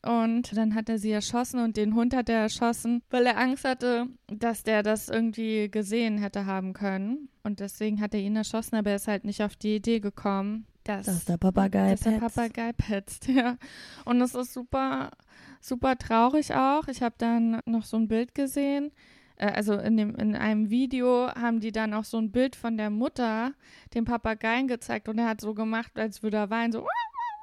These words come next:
Speaker 1: Also ich weiß natürlich nicht, wie
Speaker 2: Wir
Speaker 1: man
Speaker 2: neigen ja dazu, Tiere zu vermenschlichen.
Speaker 1: Genau, und ich weiß, also der re-, hat re-, heftig reagiert,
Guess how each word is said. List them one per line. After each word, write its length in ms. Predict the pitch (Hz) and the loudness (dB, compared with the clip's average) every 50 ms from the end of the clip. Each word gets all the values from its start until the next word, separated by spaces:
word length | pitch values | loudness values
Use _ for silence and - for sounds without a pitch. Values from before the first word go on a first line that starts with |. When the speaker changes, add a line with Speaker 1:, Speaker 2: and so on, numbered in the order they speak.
| 906 932 960 880 - 906 855 880 831 - - | -2 -2 -2 -2 -4 -8 -8 -8 -8 0 2
Speaker 1:
Also 240 | 233 233 220 220 | 2 2 4 2
ich 160 | 214 196 214 233 | 0 0 0 2
weiß 220 | 220 208 233 - | 2 2 2 2
natürlich 400 | - 233 202 240 247 254 240 202 | 0 0 0 0 0 0 0 0
nicht, 340 | 220 220 240 302 320 - - _ - - - 202 | 0 2 2 0 -2 -4 -10 _ -20 -20 -12 -6
wie 220 | 190 214 226 240 | 0 2 4 6
Speaker 2:
Wir 80 | 247 - | 6 6
Speaker 1:
man 140 | 185 175 | 6 6
Speaker 2:
neigen 340 | 170 160 185 214 233 226 220 | 4 6 6 8 8 8 8
ja 140 | 208 202 208 | 8 6 6
dazu, 560 | 190 202 220 214 196 - - - - 233 254 | 6 6 6 4 4 -2 -2 2 2 4 4
Tiere 400 | 196 - - 220 214 214 220 208 | 2 0 -4 -6 -6 -6 -8 -8
zu 120 | - 220 196 | -8 -10 -8
vermenschlichen. 840 | 202 208 190 190 185 190 208 240 - - 277 302 320 320 - 311 277 - - - - - - - - | -6 -4 -4 -4 -2 -2 -4 -4 -4 -8 -10 -10 -12 -10 -10 -12 -12 -10 -12 -12 -14 -16 -18 -10 -4
Speaker 1:
Genau, 580 | - 254 247 240 247 240 240 254 269 277 - | -2 0 2 6 6 8 8 6 6 4 4
und 200 | 233 254 262 247 | 6 6 6 6
ich 200 | - - 247 - | 2 -2 -4 -2
weiß, 280 | - 233 233 254 277 - | 0 0 0 0 -2 -4
also 280 | 254 - 220 226 233 233 | -4 -4 -2 -2 -2 0
der 280 | 214 226 226 226 220 | 2 2 2 2 2
re-, 160 | 254 226 214 | 0 -2 0
hat 160 | 226 240 233 240 | 0 0 -2 -2
re-, 180 | 233 226 226 | -4 -6 -6
heftig 500 | 208 226 233 262 269 - - 262 - - | -6 0 0 0 0 2 -2 -2 -2 2
reagiert, 560 | - 247 220 208 196 180 214 247 294 349 381 | 2 2 2 2 2 2 4 4 6 4 2